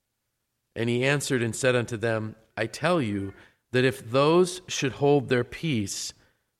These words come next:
the stones would immediately cry out." And when he was come near,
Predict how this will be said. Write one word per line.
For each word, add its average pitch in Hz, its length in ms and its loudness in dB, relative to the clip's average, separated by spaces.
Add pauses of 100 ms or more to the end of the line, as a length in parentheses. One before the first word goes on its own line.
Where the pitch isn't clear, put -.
the 123 100 2
stones 123 680 2
would 120 240 0
immediately 101 800 0 (500)
cry 104 360 0
out." 90 320 -2 (1600)
And 127 180 2
when 147 120 6
he 151 80 6
was 139 180 6
come 131 300 2
near, 123 460 4